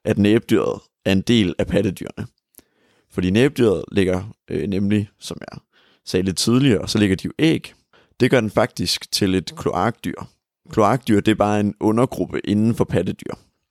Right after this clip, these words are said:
Og grunden til, at man kalder dem et kloakdyr, det skyldes, at de lidt ligesom i fugle og nogle slanger, så har de en åbning, der ligesom kan klare alt fra at, ja, lægge lort, tisse, eller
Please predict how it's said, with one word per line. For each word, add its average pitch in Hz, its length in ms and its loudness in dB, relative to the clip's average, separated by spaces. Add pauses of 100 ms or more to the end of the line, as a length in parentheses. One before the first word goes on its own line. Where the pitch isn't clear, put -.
(420)
Og - 140 -4
grunden 143 260 2
til, 113 120 -2
at 110 40 2
man 110 120 2
kalder 95 280 0
dem 92 340 -6
et 107 160 -2
kloakdyr, 98 580 0 (360)
det 113 80 2
skyldes, 123 460 2
at - 160 -2
de 101 80 -2
lidt 98 160 2
ligesom 98 440 -2
i 87 140 -6 (300)
fugle 127 380 0
og - 120 -4
nogle 87 220 -6
slanger, 107 500 -2
så - 160 -2
har 117 120 2
de 101 160 -2
en 139 200 2
åbning, 98 460 0 (500)
der 95 60 0
ligesom 104 240 0
kan 92 140 0
klare 104 320 0
alt - 440 0
fra 73 320 0
at, - 420 -8
ja, 82 220 -2
lægge 98 240 0
lort, 135 400 2 (260)
tisse, 120 560 0
eller - 300 -8